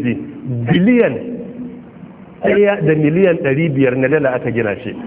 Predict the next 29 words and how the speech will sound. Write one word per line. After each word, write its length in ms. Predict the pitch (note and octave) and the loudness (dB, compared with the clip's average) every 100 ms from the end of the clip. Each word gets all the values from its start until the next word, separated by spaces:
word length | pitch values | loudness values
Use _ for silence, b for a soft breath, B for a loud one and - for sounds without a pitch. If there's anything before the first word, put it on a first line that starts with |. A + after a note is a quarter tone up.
| - | -4
Amma 280 | E3 F3 F#3 | 0 2 0
duk 280 | D3 - F3 | 0 -4 0
duniya 400 | A3 A#3 A#3+ G3 | 2 4 4 2
kowa 240 | F#3 F3+ | 2 2
yana 180 | F#3 D#3+ | 2 2
zuwa 160 | D#3+ | 2
ya 60 | C3 | 2
ga 120 | C3 | 2
Burj 220 | C3+ D3 C3 | -2 -2 -2
Khalifa 400 | B2+ A#2+ C3 A#2+ | -2 -2 0 -2
ko? 180 | C3 B3 - - - - - - - - - - - - | -2 -8 -8 -14 -16 -16 -16 -18 -18 -20 -20 -20 -6 -2
Amma 200 | C#3+ E3 | 2 2
ɗakin 320 | F#3+ F#3+ F#3 D3 | 2 0 -2 0
Ka'aba 340 | F3 E3 C3+ | 0 0 0
kudin 220 | F3 E3+ D#3+ | 0 0 2
da 80 | |
aka 160 | D3 C#3+ | 0 0
ce 100 | C#3+ | 0
gina 240 | C3 G#3+ - | 2 0 0
shi 140 | D#3 | 0
ne 120 | D3+ B2 | 0 2
dalar 300 | C#3 E3 C#3+ A#2 | 2 2 0 -2
Amerika 420 | B2 C3 A#2 G2+ - - - - - | 0 -2 -2 -4 -4 -16 -18 -16 0
hundred 420 | F#3+ G3 E3+ G3+ - C#3 A2+ | 2 2 2 2 0 -4 0
billion 380 | D3 D#3 F3 D3 | 2 2 4 2
U 180 | A#2+ B2 | 2 0
S 120 | - - | 0 -2
D. 180 | F#2 G2+ - - - - - - - - - B2+ | -4 -8 -10 -12 -10 -8 -6 -4 -2 -2 -2 2
Dalar 320 | F3 A#3+ G#3 | 2 4 2